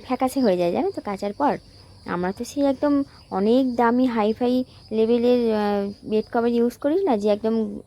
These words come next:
যেমন জিনিস তেমনই থাকবে। তো যেমন জিনিস তেমনটা রাখার জন্য কিন্তু এই যে আলতার জলে চুবিয়ে রেখে দিই।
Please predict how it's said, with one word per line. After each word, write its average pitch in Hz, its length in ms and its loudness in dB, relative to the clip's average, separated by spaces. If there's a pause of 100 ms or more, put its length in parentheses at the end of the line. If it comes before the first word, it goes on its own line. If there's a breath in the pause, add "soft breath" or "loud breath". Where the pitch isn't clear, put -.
যেমন 202 380 -2
জিনিস 226 260 0
তেমনই 214 300 -2
থাকবে। 254 480 -2 (640 loud breath)
তো 233 180 4 (380 loud breath)
যেমন 220 440 0
জিনিস 277 320 0
তেমনটা 233 440 0
রাখার 220 340 0
জন্য 262 260 0
কিন্তু 254 400 0 (300 loud breath)
এই 202 120 -2
যে 285 120 2 (260)
আলতার 190 380 0
জলে 214 280 2
চুবিয়ে 226 380 2
রেখে 190 260 0
দিই। 170 180 -8